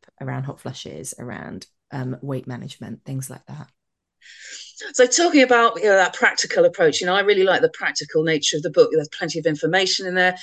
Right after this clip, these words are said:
Speaker 2: exercises to do, you know, lots of tools.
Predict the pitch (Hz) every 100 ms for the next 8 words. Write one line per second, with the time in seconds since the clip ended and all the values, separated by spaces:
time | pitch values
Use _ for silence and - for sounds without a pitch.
0 | - - 185 - - 175 165 165 165 -
1 | 151 156 151 151 165 175 - - 151 -
2 | 143 131 131